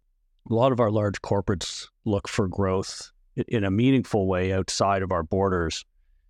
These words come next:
You had Enbridge doing a, a massive deal, you know, buying Dominion Utilities, you know, three gas utilities in the U S, which,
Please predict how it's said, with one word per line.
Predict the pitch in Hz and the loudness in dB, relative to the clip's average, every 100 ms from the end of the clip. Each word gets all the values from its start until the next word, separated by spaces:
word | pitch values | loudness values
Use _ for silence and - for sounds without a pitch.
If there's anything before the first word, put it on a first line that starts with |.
| _ _ _ | _ _ _
You | - 110 | -2 2
had | 104 | 2
Enbridge | 107 113 107 98 90 - - | 2 0 0 0 -2 -6 0
doing | 117 101 95 | 2 2 2
a, | 92 87 90 - _ _ | 2 0 -2 -6 _ _
a | 101 | -4
massive | 92 98 95 98 90 | 0 0 0 -4 -2
deal, | 92 92 92 87 - _ _ _ _ _ | 0 0 0 -2 -8 _ _ _ _ _
you | 104 | -4
know, | |
buying | 95 98 98 95 | 0 2 2 0
Dominion | 92 104 107 107 98 | 0 0 0 0 0
Utilities, | 92 - 104 98 98 92 95 - - _ - | -2 -2 0 0 -2 -4 -6 -10 -16 _ -6
you | 120 | -4
know, | 110 | -4
three | - - 120 | -4 0 0
gas | 104 95 95 - | 2 2 0 -2
utilities | 95 - 101 101 98 92 | -2 0 0 0 0 0
in | 92 | 0
the | 90 | 2
U | 95 95 | 2 2
S, | 92 92 - | 0 -2 -4
which, | 101 90 - - | -4 -4 -6 -10